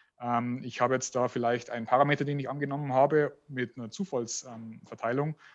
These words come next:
und würde jetzt über die Simulation einfach verschiedene Iterationen, ähm, durchführen. Also das heißt, ähm, die Zufallszahlen iterieren und dann einfach mal schauen, was,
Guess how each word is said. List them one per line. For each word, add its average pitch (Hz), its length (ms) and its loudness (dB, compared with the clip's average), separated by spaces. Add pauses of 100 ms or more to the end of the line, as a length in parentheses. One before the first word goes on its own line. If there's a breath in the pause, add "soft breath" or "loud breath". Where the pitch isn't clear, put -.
(120)
und 120 160 -2
würde 143 160 8
jetzt 139 120 6
über 135 120 0
die 131 80 0
Simulation 139 580 8
einfach 131 340 8
verschiedene 139 460 2
Iterationen, 123 680 -2
ähm, 117 300 -6
durchführen. 117 420 -2
Also 110 140 -10
das 107 140 -6
heißt, 117 280 4 (320 loud breath)
ähm, 113 220 4
die 113 100 2
Zufallszahlen 143 640 6
iterieren 135 440 4
und 135 100 -2
dann 127 100 6
einfach 123 280 -2
mal 123 160 0
schauen, 123 320 2
was, 123 280 0